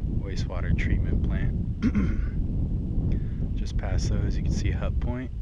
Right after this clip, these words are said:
and the ice pier being built. Over here are the Royal Society mountain ranges.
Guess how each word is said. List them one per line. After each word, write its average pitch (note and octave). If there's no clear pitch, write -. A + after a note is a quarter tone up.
and -
the -
ice A#2
pier -
being -
built. G#2+
Over -
here -
are -
the -
Royal -
Society -
mountain G#2+
ranges. G#2